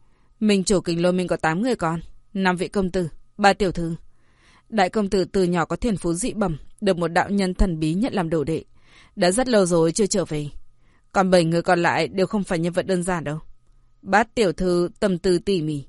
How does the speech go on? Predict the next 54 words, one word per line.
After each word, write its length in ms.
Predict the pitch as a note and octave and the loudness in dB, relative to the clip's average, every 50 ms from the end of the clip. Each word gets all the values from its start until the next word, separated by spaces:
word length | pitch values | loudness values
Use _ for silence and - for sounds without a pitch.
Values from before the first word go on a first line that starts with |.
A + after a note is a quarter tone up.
| - - - - - - | -18 -20 -20 -20 -10 -8
rất 180 | G#3+ B3 - | -8 -4 0
có 100 | - F3+ | 0 0
thủ 180 | - - B3 F3 | 0 0 0 0
đoạn, 200 | E3 D3+ C#3 - _ _ _ _ _ _ - _ _ _ | 0 -2 -4 -6 _ _ _ _ _ _ -20 _ _ _
nhưng 280 | G3 F3+ F3+ F3 F3+ F3+ | -2 0 2 2 2 2
lại 140 | F#3 E3 D3+ | 2 2 2
là 100 | F3 E3+ | 0 0
người 260 | E3+ F3 F3 E3+ E3+ | 2 2 2 2 2
có 100 | - F3+ | 0 0
thế 180 | - F#3+ F3+ | 0 0 0
lực 200 | F3+ A3 B3+ - | 0 -2 -4 -4
yếu 200 | - - F#3 F3 | -2 0 0 0
kém 260 | D#3+ - F#3 D#3+ E3 G3 | 0 0 -2 -2 0 -2
nhất 140 | C4 D4+ | -2 -2
trong 140 | - - A#3+ | -2 -4 -4
Kình 240 | G3+ - G3 F3 D#3+ | -4 -4 -4 -2 0
Lôi 120 | E3 E3+ | 0 0
Minh. 180 | E3+ E3+ E3 D#3+ - - - - - _ _ _ _ _ _ _ _ _ | 0 -2 -4 -6 -8 -12 -18 -20 -20 _ _ _ _ _ _ _ _ _
Chuyện 200 | - - G3+ E3 | -4 -2 0 0
này 140 | E3+ E3 E3 | 0 0 0
có 80 | - E3+ | 0 0
liên 240 | F#3 A3+ A#3+ A3+ - | 2 2 2 2 2
quan 240 | F#3+ F3+ E3+ F3 | 2 2 2 2
tới 160 | E3+ - F#3 F3 | 0 -2 -2 0
việc 220 | F3+ B3 A3 F#3 - _ _ _ | 0 0 -2 -2 -4 _ _ _
tuổi 160 | - A3+ F#3+ E3+ | 0 0 0 2
của 140 | - E3+ | 0 0
nàng 200 | D#3+ D#3+ D#3 D#3 | 0 0 -2 -2
ấy 320 | - - D#3 D#3 D#3+ G3+ A3 | -2 -4 -4 -2 -4 -4 -4
là 120 | A#3+ A3+ | -2 -2
nhỏ 160 | F#3+ E3 D3+ | -2 -2 -2
nhất. 220 | A#2+ B2 D#3 G3 - - - _ - - _ _ _ _ _ _ _ _ _ _ _ _ _ _ _ _ _ _ _ - - - - - _ _ _ - _ _ _ _ _ - - | -4 -4 -6 -6 -8 -10 -18 _ -20 -20 _ _ _ _ _ _ _ _ _ _ _ _ _ _ _ _ _ _ _ -20 -20 -20 -20 -20 _ _ _ -20 _ _ _ _ _ -18 -4
Về 120 | - G#3 F#3 | -2 0 0
mặt 200 | F3 F3+ F3 - | 2 0 2 4
tu 140 | G#3 F#3+ | 4 4
vi 320 | F3 F#3 F#3 F3+ F3 F3 F3+ | 6 4 4 4 4 2 2
thì 120 | - F#3 | 0 0
Bát 180 | E3 G3+ B3 - | 0 0 0 2
tiểu 120 | B3 F#3 | 0 0
thư 200 | - - F3 E3+ E3 | 0 0 0 0 -2
cũng 120 | - D#3 | -4 -4
là 100 | F3+ C4 | -2 -2
người 240 | A#3+ G3+ F#3+ F3 E3+ | -2 0 0 0 -2
yếu 220 | - - E3 D3+ D3 | -2 -4 -4 -4 -4
nhất. 200 | D#3+ G3+ B3+ - _ _ _ _ _ _ _ _ _ _ _ | -4 -4 -4 -6 _ _ _ _ _ _ _ _ _ _ _
Hiện 220 | - - G3+ D#3 E3+ | -2 0 0 2 2
giờ 180 | G3 F#3 E3+ | 2 2 2
ngươi 180 | E3+ F3 G3+ G3 | 2 2 4 4
được 120 | F3+ D#3+ | 4 4
Bát 180 | E3+ A#3 C4+ - | 4 2 2 2
tiểu 120 | A#3+ F3+ | 0 0
thư 160 | - F#3+ F#3 | 2 2 2
đề 140 | F3 E3+ D#3+ | 2 2 2
bạt 240 | A#2 D3 C#3+ C#3 - | 0 -2 -4 -6 -10